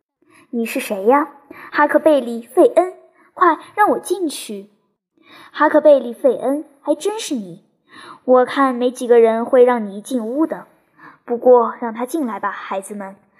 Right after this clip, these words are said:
看看到底出了什么事。”“请千万别说是我讲的。”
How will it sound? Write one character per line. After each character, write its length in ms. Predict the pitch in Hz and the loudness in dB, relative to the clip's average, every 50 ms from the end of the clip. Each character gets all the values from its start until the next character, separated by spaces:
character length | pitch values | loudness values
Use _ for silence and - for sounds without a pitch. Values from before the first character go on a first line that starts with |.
| - - - - _ | -20 -20 -20 -18 _
看 160 | - 262 254 | -4 -2 -2
看 200 | 240 240 247 240 | 0 0 0 0
到 120 | 240 247 240 | 0 0 0
底 280 | 233 220 220 220 220 | -2 -6 -10 -12 -14
出 200 | 214 - - 262 | -14 -12 -10 -6
了 140 | 247 226 220 | -4 -4 -4
什 180 | 214 - 220 185 | -6 -8 -14 -14
么 80 | 196 | -14
事。 300 | 202 - - - 254 220 - _ _ _ _ _ _ _ _ _ _ _ _ _ _ _ _ _ _ _ _ | -14 -12 -8 -8 -8 -8 -10 _ _ _ _ _ _ _ _ _ _ _ _ _ _ _ _ _ _ _ _
”“请 180 | - - 302 285 | -6 -6 -4 0
千 160 | - 311 311 | 2 2 4
万 200 | 302 285 277 254 | 4 2 2 2
别 120 | 262 269 | 2 2
说 200 | 269 - 285 294 | 2 4 2 0
是 120 | 285 285 254 | 0 0 -2
我 220 | 214 208 220 269 | -2 -2 -4 -2
讲 300 | - - 262 214 180 175 | 0 -2 -2 -2 -6 -8
的。” 180 | 190 190 190 | -10 -10 -10